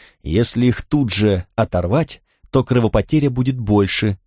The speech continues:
чем если дать им насосаться крови, тогда они отпадают сами. В некоторых долинах пиявок так много, что защититься от этих тварей просто невозможно. Как они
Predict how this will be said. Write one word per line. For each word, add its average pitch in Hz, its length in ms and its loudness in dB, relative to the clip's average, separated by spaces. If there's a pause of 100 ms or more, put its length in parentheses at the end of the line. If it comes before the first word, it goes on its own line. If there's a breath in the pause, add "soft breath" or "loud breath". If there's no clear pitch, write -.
чем 107 200 0
если 101 260 -2
дать 104 280 0
им 107 160 2
насосаться 110 560 0
крови, 95 420 -4 (220)
тогда 90 320 -2
они 147 240 0
отпадают 101 560 -2
сами. 85 420 -6 (800)
В 98 160 -2
некоторых 110 500 0
долинах 101 460 0
пиявок 107 480 0
так - 280 -2
много, 101 420 -2 (200)
что - 200 -2
защититься 101 600 0
от 92 120 -4
этих - 240 -4
тварей 123 340 0
просто 117 580 0
невозможно. 92 840 -2 (800)
Как 117 200 0
они 107 400 2